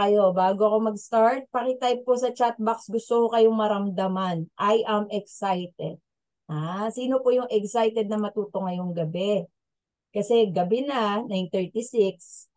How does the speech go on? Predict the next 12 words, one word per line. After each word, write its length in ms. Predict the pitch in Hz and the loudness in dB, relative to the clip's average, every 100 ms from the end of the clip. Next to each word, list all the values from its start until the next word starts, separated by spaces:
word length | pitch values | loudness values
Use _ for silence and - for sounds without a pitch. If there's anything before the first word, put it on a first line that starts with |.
| _ | _
bear 320 | 170 180 180 | -6 -2 -2
with 240 | 202 262 | -4 -6
me, 400 | 240 233 214 202 | -4 -2 -2 -2
yung 160 | 190 185 | -2 -2
boses 400 | 180 185 214 214 | -2 0 -2 -2
ko 160 | 269 269 | -8 -4
po, 280 | 214 202 202 | -2 -2 -4
medyo 440 | 190 175 180 185 | -4 -2 -2 -2
nakakaantok, 840 | 180 165 165 - 190 202 208 202 - - - _ - - | -2 -2 -4 -4 -6 -4 -2 -4 -4 -16 -20 _ -20 -10
no? 400 | 190 196 240 208 - _ _ 359 _ - _ _ - _ _ - | -6 -4 -4 -8 -20 _ _ -20 _ -20 _ _ -20 _ _ -6
Okay. 480 | 180 165 170 156 160 - _ _ | -6 -4 -4 -4 -4 -8 _ _
<laughs> 160 | 247 151 | -2 -2